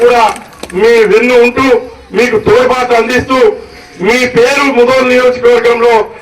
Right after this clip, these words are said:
శాశ్వతంగా నిలబడేటట్టు ప్రయత్నం చేస్తాం. సార్, ఈ ప్రయత్నంలో మేమందరం కూడా మీ వెంట ఉంటామని చెప్పి కోరుకుంటూ ఈ అవకాశం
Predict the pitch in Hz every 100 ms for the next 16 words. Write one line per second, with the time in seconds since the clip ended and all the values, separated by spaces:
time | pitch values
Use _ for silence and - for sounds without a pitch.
0 | - - 185 214 233 254 247 233 226 226
1 | 202 - - - - 196 226 226 226 226
2 | 226 214 208 208 214 214 208 214 226 226
3 | - - - - - - - 220 226 -
4 | - - - 220 226 226 247 254 247 254
5 | 233 196 - - - 185 220 214 220 247
6 | 240 240 226 220 208 202 240 247 220 233
7 | 233 226 220 220 220 208 185 - - -
8 | - 190 226 - 240 254 240 - - -
9 | _ 185 202 202 240 262 247 254